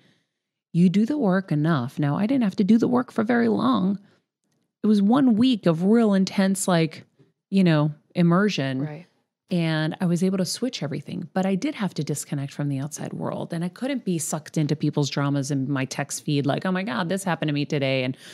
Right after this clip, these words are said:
Speaker 1: and then I'm responding and trying to be the, the superhero in everybody else's life. I'm like, "I have to be one in my own life right now."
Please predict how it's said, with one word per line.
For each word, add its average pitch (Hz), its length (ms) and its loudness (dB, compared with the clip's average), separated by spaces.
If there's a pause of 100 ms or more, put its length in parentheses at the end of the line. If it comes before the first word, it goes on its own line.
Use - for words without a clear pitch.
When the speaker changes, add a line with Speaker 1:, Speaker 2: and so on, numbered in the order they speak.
(180)
Speaker 1:
and 170 160 2
then 160 120 2
I'm 156 100 0
responding 160 540 0
and 147 80 -2
trying 156 220 -2
to 151 60 -2
be 156 140 0
the, 147 380 0
the 165 80 -4
superhero 160 640 -2
in 151 80 0
everybody 143 360 -2
else's 147 340 -4
life. - 280 -4
I'm - 80 -10
like, - 140 -6
"I - 40 -2
have 302 100 -4
to 196 80 0
be 170 120 4
one 160 200 2
in 151 80 2
my 135 160 2
own 226 240 4
life - 240 -4
right - 160 -6
now." - 320 -6